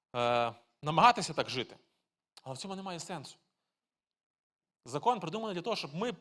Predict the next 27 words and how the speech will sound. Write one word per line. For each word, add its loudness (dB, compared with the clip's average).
перестали 2
вірити -4
в -12
себе, -16
для -14
того, -6
щоб -8
ми -4
здалися, 0
щоб -12
ми -6
програли. 0
Я -6
думаю, -4
що -6
кожен -4
з -8
вас, 2
хто -8
хоч -4
раз, 4
е, -4
пробував 2
надіятись -4
на -2
себе 2
в-, -14